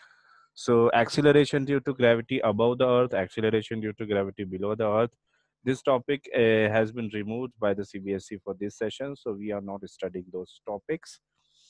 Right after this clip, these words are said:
which has been removed. So the next topic that we are going to start today is gravitational potential energy. Okay.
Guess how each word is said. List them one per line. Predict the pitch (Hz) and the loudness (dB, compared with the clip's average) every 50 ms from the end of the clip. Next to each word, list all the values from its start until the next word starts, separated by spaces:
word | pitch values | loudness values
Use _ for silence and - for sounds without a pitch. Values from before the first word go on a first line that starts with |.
| _ _ _ - | _ _ _ -10
which | 107 101 - | -8 -6 -6
has | 104 98 95 | -6 -6 -6
been | 98 104 98 98 92 | -8 -10 -10 -10 -10
removed. | 92 90 92 95 107 120 131 139 143 143 _ _ _ _ _ _ _ _ _ _ _ _ _ _ | -10 -10 -10 -8 -8 -8 -8 -8 -10 -12 _ _ _ _ _ _ _ _ _ _ _ _ _ _
So | _ - - 117 | _ -10 -8 -4
the | 110 113 107 | -4 -4 -4
next | 98 98 98 104 123 143 - - - | -4 -4 -2 0 -2 -2 -2 -4 -2
topic | 160 151 143 - - 123 113 123 135 120 | 0 0 0 0 0 -2 -2 -2 -2 -2
that | 117 110 107 - - | 0 0 0 -2 -8
we | 104 110 110 110 | -8 -4 0 0
are | 113 110 | 0 0
going | 101 104 104 104 101 101 - | -2 -2 -4 -4 -4 -6 -8
to | 110 101 | -10 -12
start | - - - - 98 95 95 - | -12 -10 -6 -2 -2 -2 -2 -2
today | - 101 92 95 98 107 120 - - | -6 -8 -6 -4 -4 -4 -4 -4 -6
is | 104 101 98 101 110 127 123 - - 95 - | -6 -4 -4 -2 -4 -4 -6 -8 -12 -8 -4
gravitational | 107 107 107 113 127 139 135 - 135 127 117 - - - 123 123 131 120 - | 0 2 2 2 0 -2 -2 -2 -2 -2 -4 -6 -8 -8 -6 -6 -6 -8 -8
potential | 110 101 - - 98 95 95 - - - 117 113 120 139 - - | -10 -10 -8 -8 -8 -8 -8 -12 -12 -8 -6 -4 -4 -4 -6 -8
energy. | 95 85 82 82 82 85 82 - 92 85 73 _ _ _ _ _ _ _ _ _ _ _ 113 | -10 -10 -10 -10 -12 -12 -14 -14 -16 -18 -18 _ _ _ _ _ _ _ _ _ _ _ -12
Okay. | 104 - - 139 107 | -8 -2 0 0 0